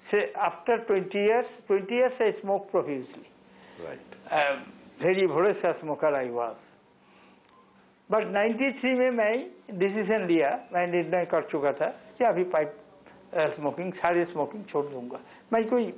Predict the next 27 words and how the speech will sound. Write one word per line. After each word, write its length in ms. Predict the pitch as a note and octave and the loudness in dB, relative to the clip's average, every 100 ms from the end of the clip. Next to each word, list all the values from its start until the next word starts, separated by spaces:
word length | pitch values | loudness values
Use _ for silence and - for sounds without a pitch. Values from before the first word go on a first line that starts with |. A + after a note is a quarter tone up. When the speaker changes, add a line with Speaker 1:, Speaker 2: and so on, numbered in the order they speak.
| - | -12
Speaker 1:
दूसरा 360 | D#3 E3 D#3 G3 | 0 0 4 2
cigarette 720 | - D3+ C#3+ D#3+ E3+ E3 - - - - - | 2 -2 0 2 2 0 -18 -20 -20 -20 -4
और 420 | D#3+ D3 C#3+ - - C3 | 0 2 0 -2 -10 -4
Speaker 2:
कुछ 160 | B2 | -4
Speaker 1:
cigar 360 | - A3 B3 B3+ | 0 2 4 2
कभी-कभी 540 | B3+ A3 G#3+ A3 G3+ | 2 0 2 2 0
पीता 320 | G3+ F#3+ E3+ D#3 | -2 -2 0 0
था, 360 | - C3+ - - - - - - | 0 -4 -4 -18 -20 -20 -16 -2
लेकिन 300 | E3 D3 D3+ | 0 0 -2
cigarette 480 | - D#3+ E3 G#3 G#3 | 0 0 2 0 2
कभी 160 | F3 E3+ | 0 2
नहीं 200 | D#3 D3+ | 0 -2
Speaker 2:
और 60 | |
Speaker 1:
पिया। 120 | - D#3 | 0 0
Speaker 2:
आप 160 | - | 2
largely 420 | C#3+ D3 D3+ G3 | 2 0 0 0
vegetarian 520 | E3 B2+ B2+ B2 C3 A2+ | 0 0 0 0 0 -2
भी 120 | F2+ | -6
हैं। 180 | - - - | -14 -20 -6
Speaker 1:
हाँ? 320 | D#3+ G#3 - - | -2 0 -2 -4
Speaker 2:
और 80 | B2+ | -2
आप 120 | D3 | 0
largely 440 | C#3+ B2+ C#3+ F#3+ C3+ | 0 0 0 -2 0
वेजिटेरियन 520 | B2+ C#3+ E3 F3 E3 | 0 2 2 2 2
भी 80 | D3+ | 2
Speaker 1:
या, 60 | |
Speaker 2:
हैं। 160 | A#2+ | 0